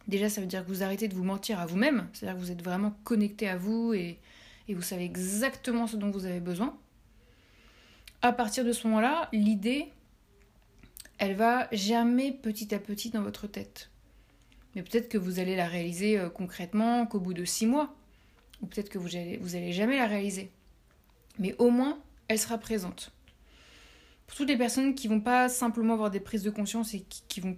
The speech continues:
carrément, euh, bah, mettre en place des actions, justement, pour vraiment s'autoriser à ralentir, je vous dis bravo aussi, parce que ça veut dire que, euh, voilà, vous, euh, vous autorisez à prendre soin de vous, à ralentir. On est en période hivernale,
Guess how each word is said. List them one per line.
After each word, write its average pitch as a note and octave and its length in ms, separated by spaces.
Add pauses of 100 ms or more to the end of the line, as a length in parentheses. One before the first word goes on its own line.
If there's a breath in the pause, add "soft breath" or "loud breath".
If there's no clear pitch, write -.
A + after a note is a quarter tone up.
carrément, A#3 580
euh, E3+ 160
bah, E3+ 200
mettre C#4+ 260
en C4 80
place A#3+ 180
des G#3+ 140
actions, G#3 420
justement, G#3 380
pour G3 160
vraiment G3+ 320
s'autoriser G#3+ 500
à G#3+ 80
ralentir, G3+ 580 (840 loud breath)
je G3 100
vous G3+ 60
dis G#3+ 160
bravo G#3+ 280
aussi, A#3+ 300
parce B3+ 160
que - 60
ça G#3 120
veut F#3+ 80
dire A3+ 220
que, A3+ 100
euh, A#3 220
voilà, F3+ 320 (180)
vous, G#3 420
euh, F3+ 360 (760)
vous G3+ 280
autorisez B3+ 760
à G3+ 100
prendre - 600
soin A#3+ 280
de G#3+ 80
vous, A3+ 360 (160)
à A#3 120
ralentir. G#3+ 880 (1080 soft breath)
On A3 100
est A3+ 80
en G#3+ 120
période G#3 360
hivernale, G#3 600